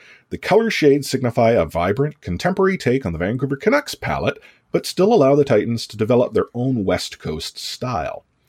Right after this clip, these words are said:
The Titans logo features a Sasquatch, a folklore figure synonymous with the Pacific Northwest, with the monogram of a V in the nose for Vancouver, and a mountain range on the top of its head.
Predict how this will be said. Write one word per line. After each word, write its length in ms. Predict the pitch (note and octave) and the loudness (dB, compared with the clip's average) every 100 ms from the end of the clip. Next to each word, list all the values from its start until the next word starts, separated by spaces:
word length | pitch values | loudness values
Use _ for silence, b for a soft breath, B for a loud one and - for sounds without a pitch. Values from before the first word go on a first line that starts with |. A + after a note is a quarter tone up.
| _ b b b - | _ b b b -10
The 60 | |
Titans 420 | - A#3+ A3+ E3+ | 2 2 2 -2
logo 380 | G#2 F#2 E2+ D3 | 2 0 2 0
features 380 | C#3+ G#2+ G2 F2 | 0 -2 -2 -4
a 20 | |
Sasquatch, 760 | F2 - A#2+ A#2 - D#2+ - - - | -2 2 2 2 -2 -4 -6 -14 -8
a 80 | D3 | -4
folklore 640 | - G#3 G#3+ E3 D3 E3+ | 2 2 4 2 4 2
figure 340 | - B2 B2 C#3+ | 0 0 2 0
synonymous 640 | - D3+ D3+ C3+ F#2+ - | 0 0 0 0 0 -2
with 120 | F#2+ | -6
the 40 | G#2 | -6
Pacific 380 | G2 F#2+ - | -4 -6 -6
Northwest, 640 | D#2+ D#2+ - G#2 - - - B B B B - | -10 -10 -4 -4 -4 -8 -20 B B B B -2
with 180 | F#3 | 0
the 60 | - | 2
monogram 580 | A#2 B2+ F3 D#3+ E3 E3+ | 2 2 0 -2 -2 0
of 120 | C3+ | 0
a 140 | D#3 D#3 | 2 2
V 480 | A2 D#3 B2+ A#2+ C3+ | 2 4 6 6 6
in 100 | C3 | 4
the 80 | |
nose 380 | C3 G2+ F#2+ F#2+ | 4 4 2 0
for 280 | - F2+ F#2+ | -4 -2 0
Vancouver, 800 | F#2 F2 G2 - D3+ E3 - - _ b b | -2 -2 -2 -2 0 2 0 -6 _ b b
and 140 | D#3 | 0
a 60 | F3 | 2
mountain 360 | F3 A3+ G3 C3+ | 2 0 0 2
range 420 | A2 A2+ C#3+ C3+ | 2 2 0 0
on 140 | A2+ | -2
the 80 | A#2 | -2
top 320 | - C3+ D#3+ | -2 -2 -2
of 140 | C3+ - | -2 -2
its 160 | - | -6
head. 360 | - - - | -8 -8 -8